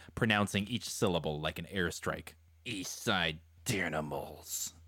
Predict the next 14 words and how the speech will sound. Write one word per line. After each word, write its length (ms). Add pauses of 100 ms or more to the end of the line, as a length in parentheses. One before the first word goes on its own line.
(540)
He 120
was 180
lucky 260
the 100
school 300
nurse 320
was 120
still 180
at 80
school 320
when 140
they 60
showed 280
up. 240